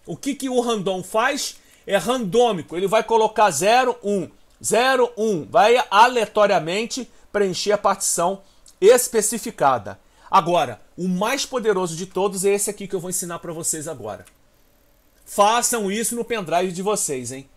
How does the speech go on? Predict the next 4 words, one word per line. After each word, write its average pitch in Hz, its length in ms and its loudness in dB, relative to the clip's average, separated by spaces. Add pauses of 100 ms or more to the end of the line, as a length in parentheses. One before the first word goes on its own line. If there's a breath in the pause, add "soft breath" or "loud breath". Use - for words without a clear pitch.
(320)
Sudo 233 760 0 (1400)
D 135 400 0
C 202 580 2 (1000)
três 214 680 0